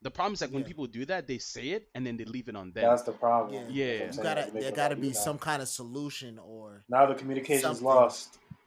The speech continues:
Speaker 3: The whole point of the conversation is now lost.
Speaker 2: Exactly.
Speaker 1: <laughs> Yeah. And it's funny too, it's like something <laughs> like I started doing, like, um, my female friends, it was like,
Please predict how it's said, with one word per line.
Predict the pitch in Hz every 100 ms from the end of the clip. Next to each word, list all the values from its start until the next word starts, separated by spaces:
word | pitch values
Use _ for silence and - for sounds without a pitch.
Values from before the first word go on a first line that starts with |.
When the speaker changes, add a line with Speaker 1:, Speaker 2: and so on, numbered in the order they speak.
| -
Speaker 3:
The | -
whole | 123 165 165
point | 170 170
of | 143
the |
conversation | 156 135 123 139 120 113
is | 107
now | 113 107
lost. | 107 107 107 - _ - _
Speaker 2:
Exactly. | 120 110 120 113 113 110 101 _
Speaker 1:
<laughs> | _
Yeah. | 123 131 98 82 _ _ _ _ _ _
And | 170
it's | 247
funny | 330 311
too, | 285
it's | 202
like | 151
something | - 185 - 175
<laughs> | 170
like | 151
I | 139
started | 151 135
doing, | 135 135 135
like, | 139 139 -
um, | - 160 175 175 175 156 _
my | 135 151 156 156
female | - 214 156
friends, | 104 101
it | 113
was | 104
like, | 101